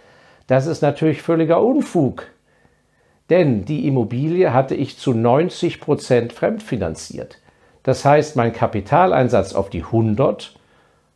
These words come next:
war zehn, neunzig war die Hypothek. Wenn also dann der Wertzuwachs von hundert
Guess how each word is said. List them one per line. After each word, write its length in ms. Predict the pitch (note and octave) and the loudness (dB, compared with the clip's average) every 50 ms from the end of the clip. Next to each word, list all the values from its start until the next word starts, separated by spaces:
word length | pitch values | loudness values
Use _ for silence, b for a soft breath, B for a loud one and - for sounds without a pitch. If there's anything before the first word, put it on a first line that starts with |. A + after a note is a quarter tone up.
| b | b
war 220 | - G#2 F#2 E2+ - | -6 -4 -4 -4 -6
zehn, 600 | - - - C3 A2+ F#2 F2+ G2 C3 F#3+ G3 - - _ _ _ _ _ b b b b b b | -8 -4 0 0 2 2 0 -2 -2 -2 -4 -6 -10 _ _ _ _ _ b b b b b b
neunzig 840 | F2+ F2+ G#2+ B2 B2+ A#2+ B2 B2 B2 - - - F#3+ F#3+ - - | -6 -2 2 4 4 4 4 2 0 -2 -4 -4 -4 -4 -4 -2
war 140 | C#3+ B2 B2 | 0 0 0
die 120 | C3 C#3 C3 | 0 0 -4
Hypothek. 680 | D#3 D#3 F#3+ F#3+ F#3+ - G#3 F3 F#2+ - - - - _ _ _ _ _ _ _ _ _ _ _ _ _ _ _ _ _ _ _ | -4 -2 -2 -2 0 2 2 2 2 0 -6 -14 -20 _ _ _ _ _ _ _ _ _ _ _ _ _ _ _ _ _ _ _
Wenn 200 | D3+ D#3+ D#3+ D#3+ | 2 2 2 2
also 400 | - C3+ C#3 C3+ - C#3+ C3 A#2+ | 2 2 2 4 4 2 2 2
dann 440 | G#2+ C3+ B2 A#2+ A2 G#2+ G2 G2 - | 4 4 4 4 2 0 -2 -4 -2
der 180 | G#2 G#2+ G2+ | -2 -2 0
Wertzuwachs 720 | A2 B2+ A#2+ - - - - B2+ G2 G2 F2 F2 - - | 2 2 2 0 0 -4 -4 -2 0 0 -2 -2 -4 -8
von 320 | - - F#2+ E2 D2+ - - | -6 -4 -4 -4 -4 0 2
hundert 580 | B2+ A#2+ A2+ G2+ F#2 - - - - - - | 2 2 2 2 0 0 -2 -4 -10 -20 -20